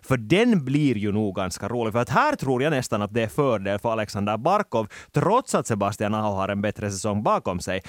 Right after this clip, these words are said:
För att om vi tittar på slutspelet så här långt, så har Barkov hela tiden spelat mot såna forwards, eller såna centrar framförallt, som också är bra defensivt. Han matchades mot Patrice Bergeron, han matchades mot Ryan O'Reilly, och nu ställs han igen mot en Sebastian Aho som i sin tur har lite haft i uppdrag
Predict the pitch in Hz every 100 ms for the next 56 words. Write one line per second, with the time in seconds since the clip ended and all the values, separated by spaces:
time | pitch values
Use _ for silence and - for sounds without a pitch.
0 | - - 165 175 170 175 247 254 220 165
1 | 156 135 117 107 123 120 107 139 139 180
2 | 190 147 117 156 156 - 262 180 110 104
3 | - 120 110 107 104 156 156 123 131 113
4 | 101 98 92 120 117 127 120 180 170 -
5 | 92 98 101 101 101 98 - - - -
6 | 120 127 151 151 - 127 - 123 107 110
7 | 95 113 196 208 107 92 90 87 151 226
8 | 233 - 147 135 123 113 - - - 135
9 | 117 107 92 95 85 90 127 185 165 127
10 | 110 107 101 110 98 107 98 90 87 80
11 | 95 160 196 190 170 - - 135 147 -
12 | 131 135 135 151 131 120 117 120 113 113
13 | 117 135 147 117 110 107 180 220 151 120
14 | 127 139 196 - 160 165 - 170 214 233
15 | 135 123 101